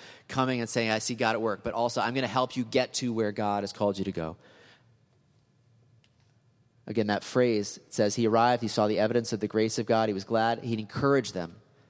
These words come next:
to remain true to the Lord with all their hearts."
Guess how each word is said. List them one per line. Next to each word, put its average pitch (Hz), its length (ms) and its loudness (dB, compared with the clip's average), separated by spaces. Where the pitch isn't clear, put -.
to 113 100 -4
remain 104 320 -2
true 120 300 2
to 127 80 -2
the 123 100 2
Lord 90 420 0
with 110 140 -2
all 90 220 0
their 90 100 -2
hearts." - 500 -8